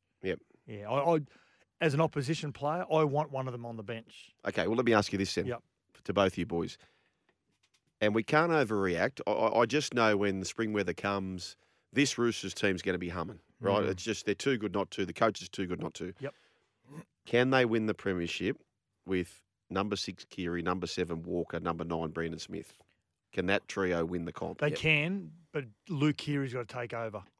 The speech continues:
Speaker 3: Yep.
Speaker 2: Luke Keary's gotta be the, he's gotta be the alpha, the alpha male of that team. We know that Jared Waerea-Hargreaves is,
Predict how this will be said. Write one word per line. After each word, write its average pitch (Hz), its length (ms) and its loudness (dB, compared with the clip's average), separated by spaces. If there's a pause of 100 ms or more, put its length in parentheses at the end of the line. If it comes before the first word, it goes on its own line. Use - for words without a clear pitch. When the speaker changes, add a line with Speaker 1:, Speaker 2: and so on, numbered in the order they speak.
(120)
Speaker 3:
Yep. 98 260 -6 (200)
Speaker 2:
Luke 165 180 0
Keary's 160 300 2
gotta 143 160 -2
be 135 120 -2
the, 123 120 -4 (200)
he's 151 160 -2
gotta 156 140 0
be 135 100 -4
the 120 160 -4
alpha, 120 220 -8 (340)
the 139 160 -8
alpha 120 180 -8
male 113 280 -6
of 110 60 -6
that 110 140 -12
team. 123 220 -8
We 131 120 -4
know 165 180 2
that 143 120 -4
Jared 127 280 -6
Waerea-Hargreaves 120 760 -4
is, 196 280 -8